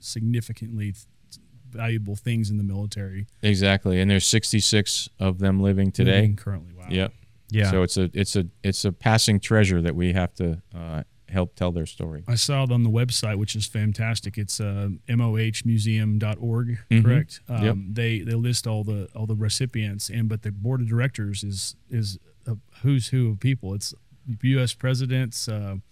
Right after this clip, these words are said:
Speaker 1: people li-, like yourself that, that have done significant things in the, in the world. It's, it's amazing board of directors.
Speaker 2: We had a, we had a board meeting last week, and I remember just sitting there going,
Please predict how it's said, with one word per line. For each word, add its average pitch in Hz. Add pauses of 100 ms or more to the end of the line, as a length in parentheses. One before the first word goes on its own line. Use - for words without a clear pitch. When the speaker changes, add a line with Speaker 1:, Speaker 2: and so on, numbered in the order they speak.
(400)
Speaker 1:
people 120 (100)
li-, 110
like 117
yourself 120
that, 104 (140)
that 117
have 107
done 117
significant 123
things 120
in 110
the, 110
in 123
the 113
world. 113
It's, 101
it's 117
amazing 117
board 113
of 110
directors. 110
Speaker 2:
We 117
had 120
a, 107
we 107
had 117
a 104
board 113
meeting 104
last 98
week, 104
and 92
I 92
remember 95
just 90
sitting 95
there 90
going, 87